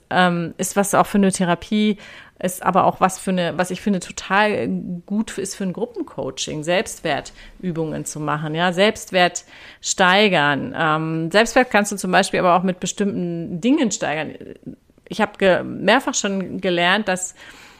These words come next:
dein Selbstwert sich auch steigert, wenn du Sachen lernst oder kannst wie, ähm, na,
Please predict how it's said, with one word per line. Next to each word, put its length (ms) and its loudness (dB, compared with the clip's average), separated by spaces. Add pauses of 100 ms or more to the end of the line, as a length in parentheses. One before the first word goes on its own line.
(200)
dein 180 4
Selbstwert 500 2
sich 180 -4
auch 120 2
steigert, 420 4
wenn 140 0
du 60 0
Sachen 500 -2
lernst 640 4
oder 180 0
kannst 580 -2
wie, 280 -2
ähm, 720 -4 (280)
na, 240 -6